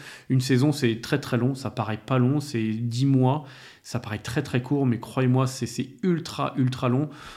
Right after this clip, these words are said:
Pourquoi c'est ultra, ultra long ? Et quand on est en entreprise, en tant que commercial, bah, c'est la même chose. C'est qu'on a des objectifs à la semaine, en fait. Parce que en, dans le sport collectif, on a des matchs toutes les semaines. Euh, et quand on a des matchs toutes les semaines, eh ben, on travaille la semaine pour ça.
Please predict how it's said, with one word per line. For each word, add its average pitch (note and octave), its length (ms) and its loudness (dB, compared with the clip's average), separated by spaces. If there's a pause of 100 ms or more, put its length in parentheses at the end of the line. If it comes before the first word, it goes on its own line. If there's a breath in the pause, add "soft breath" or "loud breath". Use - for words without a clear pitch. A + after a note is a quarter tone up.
(140 loud breath)
Pourquoi C3+ 260 2
c'est D#3+ 160 2
ultra, C3+ 420 2
ultra C3+ 300 2
long ? D#3 240 4 (880)
Et B2+ 60 2
quand B2+ 220 2
on C3 80 6
est B2+ 40 8
en B2+ 120 8
entreprise, C3 420 4
en B2 80 6
tant A#2+ 240 2
que B2 60 -2
commercial, B2+ 420 4
bah, A2+ 80 -2
c'est C3 140 0
la B2+ 80 6
même A#2+ 140 4
chose. C#3 280 2 (320 loud breath)
C'est - 160 2
qu'on B2+ 220 4
a C3 80 6
des A#2+ 240 4
objectifs C3 420 4
à B2 40 4
la A#2 100 0
semaine, A#2+ 420 2
en G2+ 60 -12
fait. - 320 -10 (1040 loud breath)
Parce - 160 -6
que C#3 120 2
en, A#2 240 4
dans B2 240 4
le A#2 180 4
sport B2 240 -2
collectif, B2 400 2
on B2 80 4
a A#2 60 4
des A#2+ 100 2
matchs C#3 680 2
toutes D#3+ 380 0
les C3 140 4
semaines. A#2 400 2 (540 loud breath)
Euh, A2+ 320 -2
et - 100 -2
quand C3 140 2
on B2+ 80 6
a B2 80 6
des B2 100 4
matchs B2 320 4
toutes C3 180 -4
les B2+ 80 2
semaines, C3 360 0
eh B2+ 80 -2
ben, A#2+ 100 2
on A#2 100 2
travaille B2+ 380 2
la B2 100 4
semaine B2 280 2
pour A2+ 200 -8
ça. C3+ 280 0